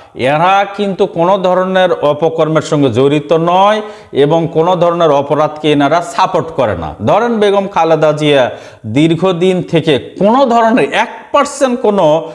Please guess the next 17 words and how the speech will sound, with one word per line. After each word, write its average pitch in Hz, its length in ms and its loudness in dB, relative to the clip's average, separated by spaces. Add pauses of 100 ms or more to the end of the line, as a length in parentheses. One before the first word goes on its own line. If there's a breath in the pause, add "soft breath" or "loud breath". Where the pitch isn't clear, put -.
(140)
অপকর্মের 151 520 0
সঙ্গে 143 280 0
জড়িত 135 400 2
নয় 107 360 0 (260 loud breath)
এবং 160 260 2 (180)
জনাব 165 240 2 (100)
তারেক 151 320 0
রহমান 190 600 2 (500 loud breath)
কোনো 226 280 2
ধরনের 233 480 2
এক 190 220 2 (220)
পার্সেন্ট 269 440 -2
কোনো 214 220 0
জন-, 175 360 2
জনবিরোধী 160 580 2
বা 165 100 2
রাষ্ট্রবিরোধী 139 640 0